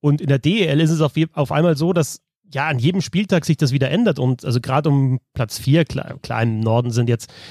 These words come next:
äh, Berlin und Bremerhaven, die werden sicher in die Playoffs kommen, ziemlich sicher in die Playoffs kommen. Und im Süden sind's halt die drei Mannschaften mit Mannheim, München und Ingolstadt. Aber gerade der Kampf um Platz vier ist überragend. Und ich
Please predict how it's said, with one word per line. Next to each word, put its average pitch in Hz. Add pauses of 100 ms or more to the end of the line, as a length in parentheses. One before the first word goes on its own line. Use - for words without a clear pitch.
(140)
äh, 123
Berlin 113
und 117
Bremerhaven, 117
die 120
werden 120
sicher 120
in 117
die 113
Playoffs 120
kommen, 117
ziemlich 117
sicher 120
in 113
die 113
Playoffs 113
kommen. 117 (300)
Und 123
im 117
Süden 123
sind's 127
halt 117
die 120
drei 117
Mannschaften 147
mit 135
Mannheim, 139
München 143
und 131
Ingolstadt. 139
Aber 110
gerade 120
der 117
Kampf 135
um 131
Platz 120
vier 170
ist 117
überragend. 135
Und 127
ich -